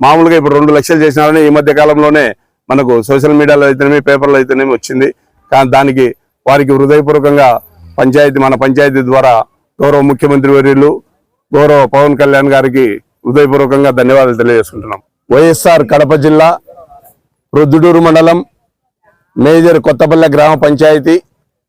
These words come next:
కానపల్లె గ్రామంలో ఉపాధి హామీ పథకం స్టార్ట్ చేస్తున్నాం. కూలీలతో ఇక్కడ ఉన్నటువంటి రైతులకు సంబంధించినటువంటి కాలువలు అయితేనేమి, ఏదైనా చిన్న చిన్న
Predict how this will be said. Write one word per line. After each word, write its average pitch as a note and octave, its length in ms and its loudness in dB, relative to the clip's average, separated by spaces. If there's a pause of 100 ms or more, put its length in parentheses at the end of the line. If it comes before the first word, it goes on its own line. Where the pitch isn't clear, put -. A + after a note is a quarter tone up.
(240)
కానపల్లె E3 440 2
గ్రామంలో D#3+ 800 2 (1000)
ఉపాధి E3 420 2
హామీ D#3 240 2
పథకం C3+ 560 -2 (460)
స్టార్ట్ C#3 400 -2
చేస్తున్నాం. C#3+ 420 -2 (920)
కూలీలతో D#3+ 720 2 (500)
ఇక్కడ D3+ 220 0
ఉన్నటువంటి D#3 480 0
రైతులకు C#3+ 560 0
సంబంధించినటువంటి C3+ 840 0
కాలువలు C#3 440 0
అయితేనేమి, A#2 540 -4 (800)
ఏదైనా D3 320 2
చిన్న C#3 280 -2
చిన్న D3 260 0